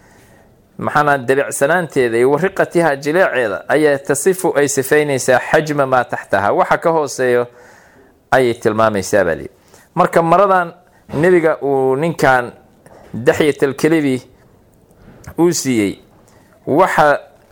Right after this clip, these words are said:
uu nebiga u diidahayay inay keligeed haweentiisa ku labisato waxaa weeye, maradu waxay ahayd baa layidhi maro jileecsan, jileec-, way jileecsanayd. Linucuumatiha wa riqatiha baa loo diidahayaa baa layidhi. Oo maro jileecsan bay ahayd.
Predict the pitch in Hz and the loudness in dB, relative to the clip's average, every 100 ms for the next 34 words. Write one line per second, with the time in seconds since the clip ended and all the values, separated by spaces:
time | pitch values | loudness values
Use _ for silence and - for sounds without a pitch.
0 | _ _ 135 147 175 180 165 147 175 175 | _ _ -2 0 2 2 0 0 -4 -2
1 | 156 170 151 139 135 139 170 151 - 202 | 0 2 2 0 -2 -4 -2 -2 0 2
2 | 180 147 139 143 170 147 147 143 - 185 | 2 0 0 -2 -4 -4 -2 -2 0 0
3 | 170 139 131 139 - 151 156 143 139 135 | 0 0 -2 -2 2 2 2 2 2 2
4 | 135 156 196 - - - - - 135 160 | 0 -2 -4 -12 -20 -20 -16 -2 2 4
5 | 156 139 - 131 123 127 123 117 117 113 | 2 0 0 0 2 0 -2 -2 0 0
6 | 107 110 110 123 139 - 104 110 120 120 | -2 0 2 2 0 -4 -8 -2 2 2
7 | - - 104 95 92 110 113 104 - 117 | -2 -6 -6 -6 -6 -2 0 0 0 0
8 | 123 104 95 - 92 76 - _ _ - | 0 0 -4 -4 -6 -8 -12 _ _ -6
9 | 113 123 117 156 170 156 160 151 135 131 | -4 -2 0 0 0 -2 -2 0 0 -2
10 | 135 123 - 131 123 117 120 117 123 113 | -2 -4 0 0 2 0 -2 -2 0 0
11 | 110 107 101 87 80 71 - - - - | 2 2 0 -2 -4 -12 -18 -20 -20 -20
12 | - - - 127 135 165 180 160 147 131 | -20 -4 2 2 4 2 2 0 -2 0
13 | 151 135 113 87 87 | 0 2 0 0 -6